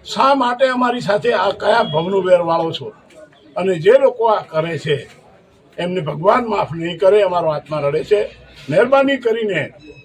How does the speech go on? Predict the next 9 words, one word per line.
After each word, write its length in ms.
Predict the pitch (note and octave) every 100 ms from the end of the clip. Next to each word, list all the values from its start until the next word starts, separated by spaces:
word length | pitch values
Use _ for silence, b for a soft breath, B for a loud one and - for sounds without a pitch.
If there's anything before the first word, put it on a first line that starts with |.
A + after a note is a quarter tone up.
| E3+
આ 80 | F3+
ધંધો 320 | F3 F#3 F#3
બંધ 280 | F3 G#3 G3+
કરી 200 | G3+ A3 B3+
દો. 100 | C#4 C4 - _ _
તમને 240 | - F3 D#3+ C3+
ભગવાનથી 680 | C3+ D#3+ G3 G3+ E3+ F3+ E3 -
થોડા 260 | F3 E3 C3
ડરો 280 | F3 F3